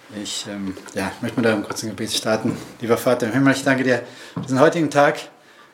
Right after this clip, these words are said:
für diesen Morgen, Herr, dass du uns Leben geschenkt hast, dass wir wieder aufstehen durften, Herr, dass wir an dich denken können, dass wir wissen,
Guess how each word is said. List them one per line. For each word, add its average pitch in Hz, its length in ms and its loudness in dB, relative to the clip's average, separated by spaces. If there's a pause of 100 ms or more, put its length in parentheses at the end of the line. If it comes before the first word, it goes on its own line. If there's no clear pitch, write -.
(160)
für - 120 -12
diesen 123 200 -4
Morgen, 131 340 2
Herr, 127 320 0
dass 120 180 -10
du 131 100 -8
uns 107 160 -8
Leben 127 200 0
geschenkt 123 360 2
hast, 123 240 0
dass - 220 -8
wir 110 160 -4 (420)
wieder 117 160 0
aufstehen 151 320 4
durften, 131 420 -2 (520)
Herr, 123 100 0
dass 117 220 -2
wir 117 120 -2
an 110 120 -2
dich 117 160 -6
denken 117 260 0
können, 110 280 -2
dass 104 200 -8
wir 113 140 -6
wissen, 139 400 2